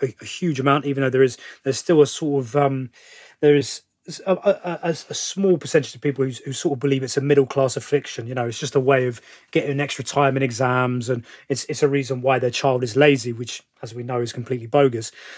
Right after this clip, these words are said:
Uh, but I, I'm shocked that, that in France,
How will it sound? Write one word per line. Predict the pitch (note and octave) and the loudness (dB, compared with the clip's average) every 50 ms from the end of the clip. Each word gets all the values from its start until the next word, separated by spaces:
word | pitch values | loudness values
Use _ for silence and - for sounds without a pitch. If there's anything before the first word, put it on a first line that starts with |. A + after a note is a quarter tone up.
| - - - | -20 -10 0
Uh, | - C#3+ C#3+ C#3+ | 2 4 4 4
but | B2 - F3 D#3+ D3 - - - - - _ _ _ _ _ _ _ | 4 4 4 4 4 2 -2 -8 -12 -14 _ _ _ _ _ _ _
I, | D#3+ E3+ F#3+ - - | 4 4 4 4 4
I'm | E3+ E3+ E3+ | 4 4 4
shocked | C#3+ - - A#3+ - - - | 4 4 4 2 2 2 2
that, | - E3 D#3+ - - | 2 2 2 2 2
that | D#3 E3 D#3 | 0 0 2
in | E3 D#3 | 2 -2
France, | C#3 - - G3 F#3+ F3 D#3+ D#3 D3+ - - - - - - - | -2 0 4 4 6 6 4 2 -2 -6 -12 -14 -12 -14 -14 -16